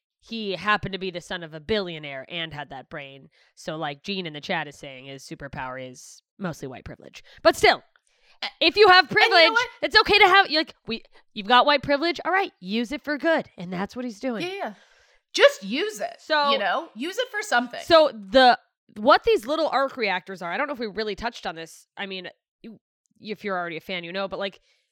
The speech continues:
Speaker 1: this is modeled after the giant reactor he has that powers his whole building. There's a large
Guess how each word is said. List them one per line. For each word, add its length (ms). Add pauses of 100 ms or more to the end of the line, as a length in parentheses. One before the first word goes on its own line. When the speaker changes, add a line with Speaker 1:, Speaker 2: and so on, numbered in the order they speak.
(220)
Speaker 1:
this 160
is 160
modeled 360
after 220
the 120
giant 420
reactor 400
he 160
has 440
that 140
powers 360
his 140
whole 140
building. 460
There's 160
a 60
large 680